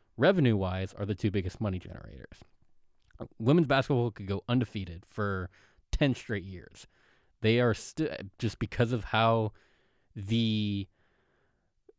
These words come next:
um, I guess the system is set up, women's basketball will just never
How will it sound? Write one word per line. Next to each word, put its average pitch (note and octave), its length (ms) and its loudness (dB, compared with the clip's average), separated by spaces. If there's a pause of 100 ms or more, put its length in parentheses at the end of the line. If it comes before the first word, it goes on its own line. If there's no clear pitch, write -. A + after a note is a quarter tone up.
(460)
um, C2+ 720 -4 (840)
I A#2+ 100 2
guess A#2+ 460 0
the G2+ 840 -2 (400)
system - 540 2
is C#3+ 120 0
set C#3 240 4
up, D#3+ 280 2 (1600)
women's D3+ 280 6
basketball B2+ 500 2
will A2 120 0
just G#2+ 340 -2
never A2+ 480 2